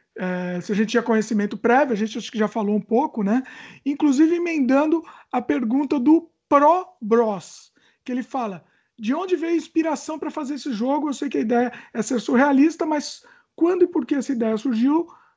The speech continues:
eh, na cabeça da gente? Que ele é game dev e também tem muita dificuldade em encontrar inspiração. Eh, eu particularmente curti muito o jo-, o jogo e nunca vi nada parecido. Então gostaria de saber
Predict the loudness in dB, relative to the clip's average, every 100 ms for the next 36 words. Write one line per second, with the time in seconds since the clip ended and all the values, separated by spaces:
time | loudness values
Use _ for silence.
0 | _ 0 2 2 0 2 2 4 4 2
1 | 0 -8 -14 -16 0 4 6 4 4 4
2 | 2 2 4 2 0 -4 -6 _ _ _
3 | _ -4 -4 -2 -4 -4 -4 -2 -2 -4
4 | -4 -4 -4 -6 -4 -4 -4 -8 _ -4
5 | -2 -4 _ _ _ _ _ _ _ -2
6 | -2 -2 -8 -4 0 0 0 -2 0 0
7 | 0 -2 -2 -2 -4 -16 -20 _ 2 4
8 | 6 4 0 -4 -6 -4 -6 -6 -8 -2
9 | -2 -2 -2 -2 0 0 0 0 0 0
10 | 0 0 -2 -2 -2 -2 0 0 0 0
11 | 0 0 -2 -2 -2 -6 -14 -10 -4 0
12 | 0 0 -2 -4 -2 0 0